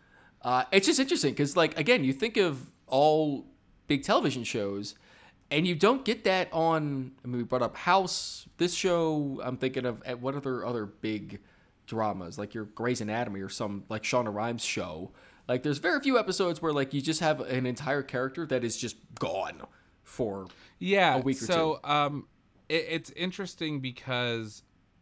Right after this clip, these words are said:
Speaker 2: I kind of never asked the question, but, but every time we see a show and they're like, "We're missing an actor," Leanne just, like, kinda shrugs and goes, "Oh, it's, that's per-, that person's week off." It's, like, just a thing that happens.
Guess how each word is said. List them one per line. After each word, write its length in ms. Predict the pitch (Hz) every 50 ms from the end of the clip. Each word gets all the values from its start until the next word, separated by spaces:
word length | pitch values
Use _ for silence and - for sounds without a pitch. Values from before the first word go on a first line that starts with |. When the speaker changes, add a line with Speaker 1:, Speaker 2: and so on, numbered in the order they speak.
| _ -
Speaker 2:
I 200 | 123 135 143 139
kind 380 | 127 - - - 165 170 175 180
of 140 | 180 156 139
never 400 | 131 135 135 127 131 127 - -
asked 540 | 101 107 107 110 123 127 - - - 127 120
the 100 | 123 117
question, 760 | - - - 110 107 107 - - - - 147 147 165 175 196 - _ _ _ _ _ _ _ _ - 104 104
but, 280 | - 117 120 - - _ _ _ _ 110 - -
but 200 | 123 117 113 - _
every 320 | - 131 135 135 151 143 131
time 600 | - - 135 123 123 123 123 120 120 110 104 -
we 160 | - 120 113 104
see 240 | - - - 113
a 40 | 113 101
show 400 | - - 110 107 110 110 110 110
and 100 | 107 104
they're 120 | 101 98
like, 180 | 98 95 95 - -
"We're 180 | 101 104 104
missing 460 | 101 98 95 92 - - 110 104 101 98
an 60 | 92 92
actor," 640 | 90 90 92 101 - - 127 127 135 143 160 180 - _ _ _ _ _ _ _ _ _ _ _ _ _ _ -
Leanne 360 | 117 127 135 131 131 135 131
just, 140 | 117 110 -
like, 240 | 135 120 98 - _
kinda 240 | - - 127 113 104
shrugs 300 | - - 123 110 104 101
and 60 | 110
goes, 140 | 107 107 113
"Oh, 160 | 202 220 151
it's, 120 | 113 - -
that's 140 | 123 113 -
per-, 160 | - 131 131
that 160 | 127 131 123 -
person's 280 | 135 127 117 120 107
week 180 | 107 107 101 110
off." 200 | 104 95 85 - _ _ _ _ _ _ _ _ _ _
It's, 160 | 120 117 - -
like, 180 | 120 110 - - _ _ _ _
just 220 | - 120 - -
a 60 | 113
thing 300 | 101 - 117 117 107 101
that 120 | 101 95 87
happens. 500 | 95 104 101 - 85 82 85 87 -